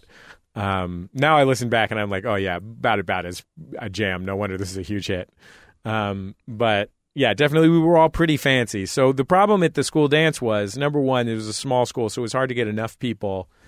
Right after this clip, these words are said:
to get people dancing, uh, without anybody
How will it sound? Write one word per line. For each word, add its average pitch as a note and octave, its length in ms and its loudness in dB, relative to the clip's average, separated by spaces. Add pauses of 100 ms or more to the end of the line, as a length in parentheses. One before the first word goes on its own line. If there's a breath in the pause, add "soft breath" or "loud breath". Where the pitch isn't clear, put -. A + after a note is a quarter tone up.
(380 soft breath)
to B2 100 -6
get A#2+ 200 0
people A2 260 -2
dancing, G#2 640 -4 (460)
uh, G#2+ 180 -4
without G#2 360 0
anybody G2 640 -4